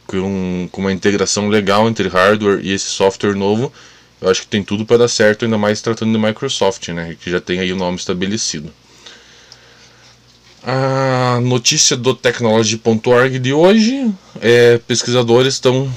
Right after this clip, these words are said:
descobrindo uma erva medicinal pra combater a ameba comedor de cérebro. Pra quem não sa-, sabe, a me-, a ameba comedor de cérebro causa uma das doenças mais miseráveis do mundo.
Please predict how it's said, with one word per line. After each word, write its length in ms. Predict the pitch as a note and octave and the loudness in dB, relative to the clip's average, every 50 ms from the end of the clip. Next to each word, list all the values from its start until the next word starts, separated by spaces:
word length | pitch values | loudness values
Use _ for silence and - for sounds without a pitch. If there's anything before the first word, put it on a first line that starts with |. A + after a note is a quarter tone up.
| A2+ A2+ A#2+ | -12 -14 -14
descobrindo 600 | G#2+ G2+ G2 - - - A2 A2 A2 A#2 B2 B2 | -10 -8 -8 -8 -6 -4 0 2 4 4 4 2
uma 180 | A#2 A2+ A2 | 2 2 4
erva 300 | G#2+ A2+ B2 C3 B2+ C3+ | 4 4 4 4 4 2
medicinal 640 | B2+ A#2+ A2+ A2 - - A2+ G#2+ G#2+ A2 A2+ B2+ D#3 - _ - | 0 0 -4 -4 -4 -2 0 2 4 4 4 2 2 -2 _ 0
pra 120 | C3 B2 | 0 0
combater 640 | A#2+ - - C3+ B2 A#2+ A2+ - - B2 B2 A#2+ A#2 | 0 0 -2 0 2 0 0 2 2 2 2 2 2
a 360 | G#2+ A2+ A2+ A2+ A2+ A2+ A#2 | 0 0 2 2 2 2 2
ameba 800 | A2+ A2 G#2+ G#2+ A2 A#2 A#2+ A#2+ B2+ B2 A#2+ A#2+ A#2+ A#2+ A2+ G#2+ - _ | 0 0 2 4 4 4 4 2 2 2 2 2 0 -2 -4 -6 -10 _
comedor 400 | - A#2 A#2 A#2 G#2+ G#2+ A2 A2 | -4 -2 0 0 2 2 2 2
de 100 | A2+ A#2 | 2 2
cérebro. 540 | - - - A2 G2+ G2 F2 D#2 D2 D2+ - _ _ _ _ - - - - _ _ _ _ - | 0 0 2 4 2 2 2 -2 -8 -12 -18 _ _ _ _ -20 -20 -20 -20 _ _ _ _ -2
Pra 120 | G2 G#2 | -2 -2
quem 180 | - - B2 C3 | 0 0 -2 -2
não 100 | C#3 B2+ | -2 -4
sa-, 320 | - - A#2+ A#2 B2 C3+ | -2 0 0 0 0 0
sabe, 380 | B2+ - - - A2+ A#2 B2 B2+ | -2 -4 -2 2 2 2 4 4
a 40 | G#2 | 2
me-, 180 | F#2+ G2 G2+ G2+ | 2 2 2 2
a 280 | G2+ F#2+ G#2 G#2 F2+ G2+ | 2 2 2 0 0 0
ameba 280 | G2+ G#2 G#2+ A2 A#2 | 0 2 2 2 2
comedor 420 | A2 - A2+ G#2+ G#2 G2+ G#2 G#2+ G#2 | 2 0 0 0 2 4 2 2 2
de 60 | - | 2
cérebro 420 | - - A2 A2 A2+ A#2 B2 A#2+ A#2 | 2 2 4 4 4 2 0 -2 -2
causa 260 | - G#2+ G#2 G#2+ A2 | 0 0 2 2 2
uma 100 | A2+ A2+ | 2 0
das 200 | G#2+ G#2+ G#2 G2 | 0 0 -2 -2
doenças 320 | G2 G#2 G#2+ A2+ A2+ - - | 0 0 0 0 0 -2 -2
mais 360 | A2 G#2 G#2 A2+ A#2 A#2+ A2+ - - - | 0 2 2 2 0 -2 -8 -8 -6 -4
miseráveis 540 | A2 B2 A#2+ A#2 A#2 A2 G#2+ G#2 G#2+ G#2+ G#2+ | -2 0 2 4 4 4 4 4 4 2 0
do 120 | G#2 B2 C#3 | -2 -4 -2
mundo. 360 | D3 D#3 E3+ F#3+ G#3+ A#3 | 0 2 2 4 2 2